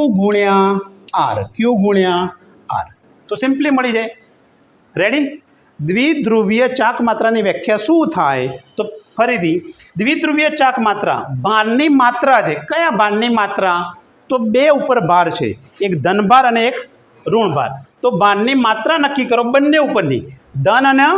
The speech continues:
ઋણ. પછી શું કરો? બંનેના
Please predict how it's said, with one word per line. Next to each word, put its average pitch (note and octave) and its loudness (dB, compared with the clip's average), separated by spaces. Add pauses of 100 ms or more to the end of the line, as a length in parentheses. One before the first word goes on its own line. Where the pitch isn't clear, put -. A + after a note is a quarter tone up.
(640)
ઋણ. E3+ 0 (420)
પછી B3 2
શું F4+ 2
કરો? C4 4 (500)
બંનેના D4 2